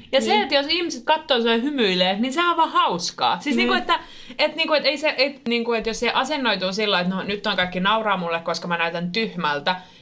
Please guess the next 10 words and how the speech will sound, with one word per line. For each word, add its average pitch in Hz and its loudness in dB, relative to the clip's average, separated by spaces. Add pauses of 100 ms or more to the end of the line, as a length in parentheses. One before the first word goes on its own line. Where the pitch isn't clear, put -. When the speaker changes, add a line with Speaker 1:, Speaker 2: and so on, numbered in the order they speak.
(140)
Speaker 1:
Sit 185 -6
mä 202 0
ymmärrän 214 0
sen, 180 -2
että 175 -6
kaikki 180 0
ei 170 2
halua 170 0 (200)
pukeutua 214 2
niin. 277 -2